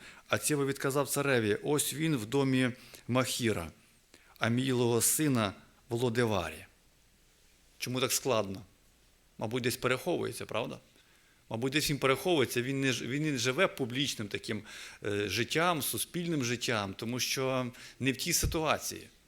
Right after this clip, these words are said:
В його ситуації треба переховуватися, і кожен день для нього може бути останнім. Десь мало би все помінятися, якщо йти чисто людською логікою,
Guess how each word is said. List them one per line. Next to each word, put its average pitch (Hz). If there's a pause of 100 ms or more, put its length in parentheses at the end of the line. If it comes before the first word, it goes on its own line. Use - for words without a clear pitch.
(580)
В 107
його 135
ситуації 147
треба 139
переховуватися, 143
і 113
кожен 127
день 135
для 120
нього 117
може 113
бути 110
останнім. 92 (760)
Десь 160
мало 160
би 151
все 147
помінятися, 151
якщо 135
йти 143
чисто 147
людською 127
логікою, 139